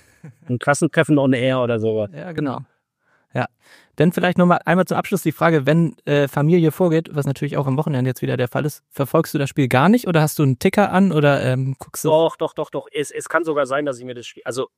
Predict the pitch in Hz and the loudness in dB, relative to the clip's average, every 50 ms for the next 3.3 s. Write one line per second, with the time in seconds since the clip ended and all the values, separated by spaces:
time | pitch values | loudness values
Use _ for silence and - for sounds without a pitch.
0 | _ _ _ _ _ _ _ _ _ _ _ _ _ _ _ _ _ _ _ _ | _ _ _ _ _ _ _ _ _ _ _ _ _ _ _ _ _ _ _ _
1 | - 117 110 117 127 147 151 143 135 123 135 131 135 127 - - 127 123 127 110 | -18 -10 -6 -2 0 2 2 2 2 2 2 2 2 0 0 0 0 0 0 -2
2 | 127 117 - - 135 131 123 123 127 - 123 120 - - 123 131 131 117 113 113 | -4 -6 0 2 2 4 4 4 2 2 0 -4 0 2 2 4 4 4 2 4
3 | 107 110 113 131 147 | 4 2 2 2 0